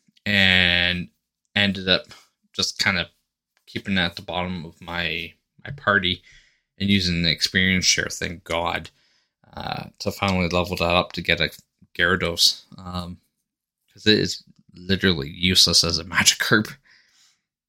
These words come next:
Um, the Magikarp salesman first debuted when Ash and the company were on to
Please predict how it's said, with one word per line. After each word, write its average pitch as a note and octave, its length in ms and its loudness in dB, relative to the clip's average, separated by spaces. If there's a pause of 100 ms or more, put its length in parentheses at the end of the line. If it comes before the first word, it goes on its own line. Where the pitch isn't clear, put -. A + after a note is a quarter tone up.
(760)
Um, G2 1040 4
the A2+ 100 6
Magikarp D3 480 6
salesman A2 420 4
first A2 300 2
debuted F#2 400 2
when F2 200 2
Ash F2+ 280 0
and F2+ 100 2
the F2+ 60 0
company E2+ 340 -6
were D#2+ 160 -10
on F2 180 -4
to - 140 -6